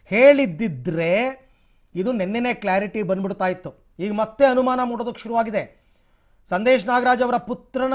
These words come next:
ಹೇಳಿಕೆಯ ಮೇಲೇನೆ ಅನುಮಾನ ಮೂಡೋದಕ್ಕೆ ಶುರುವಾಗಿದೆ. ಎರಡನೇ ಅನುಮಾನ, ಒಂದು ವೇಳೆ ಏನಾದ್ರೂ ಅವರಿಗೆ ಸಿ ಸಿ ಟಿ ವಿ footage ಸಿಕ್ಬಿಟ್ರೆ ಪೊಲೀಸರಿಗೆ ಇಪ್ಪತ್ನಾಲ್ಕು, ಇಪ್ಪತ್ತೈದು ಜೂನ್ ತಿಂಗಳದ್ದು, ಅದು ಸುಳ್ಳಾಗುತ್ತೆ. ಯಾಕಂದ್ರೆ ಇವ್ರು ಹೇಳಿದ್ದು ಬರೀ ಹತ್ತು ದಿನದ ಮಾತ್ರ ಇದೇನೆ ಮಾತ್ರ ಅಂತ. ಹತ್ತು ದಿನ ಆಗೋಗಿದೆ.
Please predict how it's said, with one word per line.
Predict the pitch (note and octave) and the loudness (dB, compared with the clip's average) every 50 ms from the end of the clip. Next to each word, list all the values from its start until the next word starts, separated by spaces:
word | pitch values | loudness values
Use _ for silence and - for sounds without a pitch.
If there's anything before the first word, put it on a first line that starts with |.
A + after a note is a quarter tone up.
| C4 | -2
ಹೇಳಿಕೆಯ | A#3 - A3+ A#3+ B3 B3+ C4 - - B3 B3+ B3+ B3 | -2 -2 -2 -2 -2 -2 -4 -6 -6 -2 -2 0 0
ಮೇಲೇನೆ | A#3+ A#3+ B3 B3 B3+ B3 C4 | 0 -2 -2 -2 0 0 0
ಅನುಮಾನ | B3+ B3 B3+ A#3+ B3 B3 B3 B3 | 0 0 0 -2 -2 -2 -2 -2
ಮೂಡೋದಕ್ಕೆ | A#3+ B3 A3+ A3+ A3 A3+ - | -4 -4 -4 -4 -6 -6 -8
ಶುರುವಾಗಿದೆ. | - A#3+ A#3 A#3+ A#3 A3 G#3+ F3 C3 - - _ _ _ _ _ _ _ _ _ - | -8 -6 -2 -2 -2 -2 -2 -6 -8 -10 -14 _ _ _ _ _ _ _ _ _ 0
ಎರಡನೇ | D3+ G3 A#3+ C4 C4+ C#4 | 2 4 4 6 6 6
ಅನುಮಾನ, | C#4 C4+ C4+ C4+ B3+ B3 A#3+ A3 D#3+ A#2+ - | 6 6 6 4 2 2 0 0 -2 -6 -6
ಒಂದು | C3 F#3 A#3+ C4+ C#4+ C#4 C#4+ | -4 -4 -2 -2 0 0 2
ವೇಳೆ | C#4 C4+ C4 C4+ C4 B3+ | 4 4 4 4 2 0
ಏನಾದ್ರೂ | B3+ B3 B3 B3 A#3 B3+ A#3+ | 0 -2 -4 -2 -2 -2 -2
ಅವರಿಗೆ | A#3+ A#3 A3+ F#3+ | -2 -4 -6 -8
ಸಿ | - A3+ A3 | -8 -10 -12
ಸಿ | F#3 C4 | -12 -12
ಟಿ | G#3 A#3+ A#3 | -12 -10 -8
ವಿ | A#3 A#3 | -8 -8
footage | - - G#3+ - A#3+ A#3 - | -10 -10 -10 -6 -6 -8 -8
ಸಿಕ್ಬಿಟ್ರೆ | - G#3 G3 - F#3 G#3 - F#3 E3+ | -8 -14 -10 -8 -8 -6 -4 -6 -6
ಪೊಲೀಸರಿಗೆ | - F#3 G#3 G#3 G3 - F#3+ D#3+ C3 A#2+ - _ _ _ _ _ _ - | -4 -6 -6 -6 -4 -6 -8 -8 -10 -14 -18 _ _ _ _ _ _ -12
ಇಪ್ಪತ್ನಾಲ್ಕು, | F3 F3+ F#3 A3 A3 A3 A3 G#3+ G#3+ G#3+ G#3 | -12 -8 -4 -4 -2 0 0 -2 -2 -2 -4
ಇಪ್ಪತ್ತೈದು | F#3+ G3 G#3+ G#3+ G3+ G3+ G#3 G3+ | -4 -2 -4 -2 -2 -2 -4 -4
ಜೂನ್ | F3+ C#3 F#3 G#3 G#3 | -4 -4 -4 -6 -6
ತಿಂಗಳದ್ದು, | G3+ G#3+ G3 F#3+ F3+ D#3 C3+ D3+ F3 G#3+ B3 C4 C4 - - _ _ _ _ _ - | -6 -8 -6 -4 -4 -4 -4 -4 -2 -2 -2 -4 -6 -10 -20 _ _ _ _ _ -4
ಅದು | D3+ G3 A3+ D4+ C#4 | -2 0 2 2 2
ಸುಳ್ಳಾಗುತ್ತೆ. | G#3 C#4 C#4 C#4 C4+ C4 A#3 - A3+ | 2 2 6 6 6 6 6 2 -2
ಯಾಕಂದ್ರೆ | G#3+ - B3 B3 B3 B3 | -2 -2 -2 -4 -4 -2
ಇವ್ರು | B3 B3+ A#3+ | -2 0 0
ಹೇಳಿದ್ದು | B3+ B3+ A3 G#3 C4 | 0 -2 -2 -2 0
ಬರೀ | G3+ B3 C4+ | 2 2 4
ಹತ್ತು | A#3 A#3 A#3+ A#3+ - C#4 | 4 2 0 -2 -2 -2
ದಿನದ | B3 C#4+ C#4+ C#4+ C4+ | -2 0 -2 0 0
ಮಾತ್ರ | C4+ C4+ C4+ C#4 C4 | 0 0 2 2 4
ಇದೇನೆ | C4 B3+ B3+ B3+ | 4 4 4 2
ಮಾತ್ರ | B3 B3 B3 B3 B3+ A#3 | 2 0 0 2 2 2
ಅಂತ. | G#3+ A#3 A3+ - F3+ - - _ _ _ _ _ _ _ _ _ _ _ _ _ _ - - | 2 0 -2 -8 -10 -12 -12 _ _ _ _ _ _ _ _ _ _ _ _ _ _ -4 -2
ಹತ್ತು | A3+ F3+ D#3+ | -2 -2 0
ದಿನ | B3+ C#4 | 2 4
ಆಗೋಗಿದೆ. | D4+ C#4 C#4+ D4 D#4 D4+ C#4 G#3+ F3+ E3+ - - _ | 6 8 8 8 6 4 2 0 -4 -4 -6 -12 _